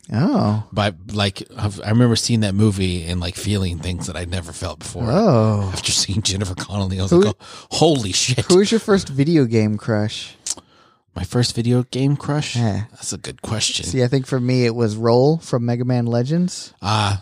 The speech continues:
Speaker 2: I think it was, uh, probably, what's the girl from, uh, Mortal Kombat?
Speaker 1: Uh, Sonya?
Speaker 2: Sonya.
Speaker 1: Or
Speaker 2: Uh,
Speaker 1: Kitar-, Ki-,
Speaker 2: no,
Speaker 1: Kitana?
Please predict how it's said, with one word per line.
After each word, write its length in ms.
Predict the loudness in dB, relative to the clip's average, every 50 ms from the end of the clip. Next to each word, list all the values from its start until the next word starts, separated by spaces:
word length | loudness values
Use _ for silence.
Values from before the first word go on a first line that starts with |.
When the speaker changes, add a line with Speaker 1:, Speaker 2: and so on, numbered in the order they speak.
| -6 _ -2
Speaker 2:
I 40 | 0
think 220 | 2 2 0 0
it 100 | 0 2
was, 240 | 4 2 2 4 4
uh, 460 | 4 6 6 6 4 4 2 -2 -4 -8 _ _ _ _
probably, 680 | -6 -4 -2 -2 0 0 0 0 0 0 0 -2 -4 -6 -10 _ _ _ _ _ _ _ _ _ _ _ _ _ _ _
what's 200 | -4 -4 -2 -2
the 60 | -4 -2
girl 220 | 0 2 2 2
from, 320 | 0 0 0 2 2 2
uh, 340 | 2 2 2 2 0 0 -2 -2
Mortal 260 | -2 0 0 0 0
Kombat? 400 | 0 0 0 0 0 -2 -4 -8 _ _ _ _ _ _ _ _ _
Speaker 1:
Uh, 400 | -2 -2 0 0 0 0 0 -2 -2
Sonya? 520 | -4 -4 -2 -2 0 0 0 0 2 2
Speaker 2:
Sonya. 540 | 4 4 4 4 4 2 0 -2 -6 -8 -12 _ _ _ _ _ _ _ _ _ _ _ -4
Speaker 1:
Or 40 | -2 0 2 2 2
Speaker 2:
Uh, 120 | 0 -2 -6
Speaker 1:
Kitar-, 640 | -10 -12 -14 -8 -4 -2 -2 0 0 -2 -4 -6 -8 _
Ki-, 140 | -12 -12 -12 -12 -18 _ -14 -12 -6 0 4
Speaker 2:
no, 240 | 6 6 6 6
Speaker 1:
Kitana? 40 | 4